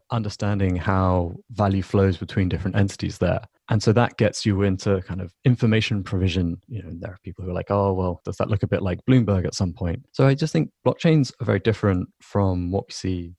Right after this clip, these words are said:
in the rest of the world in that there's this complete transaction history that allows you to do new types of analysis that, you know, aren't possible in the traditional world. And so that's why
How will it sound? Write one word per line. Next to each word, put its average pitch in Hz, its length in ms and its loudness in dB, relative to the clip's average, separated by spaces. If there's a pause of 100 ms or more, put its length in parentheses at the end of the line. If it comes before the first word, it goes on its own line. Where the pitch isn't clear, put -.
in 92 200 -6
the 92 80 -4
rest 90 180 -8
of - 40 -20
the 92 60 -10
world 90 280 -2
in 92 120 2
that 87 160 -2 (180)
there's 98 180 -2
this - 140 -8
complete - 560 -2 (220)
transaction 92 500 -2
history 90 540 -8
that 113 280 2
allows 104 340 2
you 92 100 -2
to - 120 -8
do 90 460 -2
new 107 180 6
types - 280 -4
of - 60 -12
analysis 87 560 -6
that, - 200 -6 (160)
you 95 60 -8
know, 87 100 -10
aren't 107 160 -6
possible 90 380 -6
in 90 180 -6
the 92 60 -6
traditional 95 420 -6
world. - 260 -6 (140)
And 107 100 0
so 110 140 4
that's 113 240 2
why 92 420 2